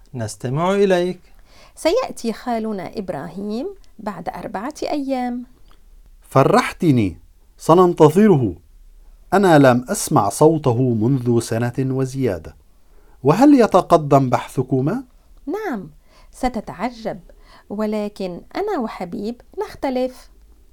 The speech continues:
Speaker 3: هذا ليس جديدًا، أنتما تختلفان دائمًا.
Speaker 1: وأنا على الحق دائمًا.
Speaker 2: سيحكم ياسين بيننا، وإن حكمت فاحكم بينهم بالقسط.
Speaker 3: طيب، أنا الحكم،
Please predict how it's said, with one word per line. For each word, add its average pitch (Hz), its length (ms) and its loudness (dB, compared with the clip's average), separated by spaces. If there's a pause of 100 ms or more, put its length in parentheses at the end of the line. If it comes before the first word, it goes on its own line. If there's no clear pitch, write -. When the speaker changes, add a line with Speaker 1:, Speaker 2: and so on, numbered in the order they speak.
(440)
Speaker 3:
هذا 131 560 4
ليس 220 300 2
جديدًا، 113 600 -2 (640)
أنتما 160 520 0
تختلفان 117 1000 -4
دائمًا. 110 580 -4 (320)
Speaker 1:
وأنا 143 440 0
على 127 180 0
الحق 185 440 -2
دائمًا. 139 800 -2 (480)
Speaker 2:
سيحكم 359 600 -6
ياسين 254 560 -4 (160)
بيننا، 233 520 -6 (500)
وإن 196 280 -8
حكمت 220 520 -8
فاحكم 226 540 -8
بينهم 185 520 -8
بالقسط. 302 720 -10 (580)
Speaker 3:
طيب، 147 440 4 (400)
أنا 151 220 4
الحكم، 135 500 0